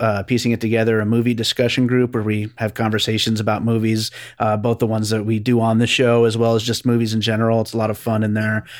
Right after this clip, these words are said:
Um, and then for my music, you can check out by david rosen dot com, and my albums are under my own name, David Rosen, and they're available on iTunes and, uh, Spotify and,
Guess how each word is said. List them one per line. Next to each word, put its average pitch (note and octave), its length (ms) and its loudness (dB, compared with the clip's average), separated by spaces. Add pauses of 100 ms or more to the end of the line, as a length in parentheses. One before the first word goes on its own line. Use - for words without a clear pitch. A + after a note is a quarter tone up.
(380)
Um, B2 680 4
and C#3 140 4
then C#3+ 100 2
for C#3+ 80 0
my C#3 140 4
music, D#3 440 4
you C#3 60 2
can B2 120 -2
check B2+ 220 2
out A#2+ 320 2
by B2 220 2
david A#2+ 320 2
rosen C3+ 380 4
dot C#3 260 0
com, B2+ 400 2
and A2+ 160 2
my A2+ 140 2
albums A#2+ 640 2 (240)
are B2 160 2
under A#2+ 160 4
my A#2 180 4
own A#2 160 4
name, A2+ 240 2
David A#2 320 2
Rosen, A2+ 460 2
and A2 240 0
they're A2+ 160 0
available A2 380 -2
on G#2+ 120 0
iTunes G#2+ 720 -2
and, G#2 220 -2
uh, G2+ 160 -4
Spotify G#2 720 -2
and, G2 160 -4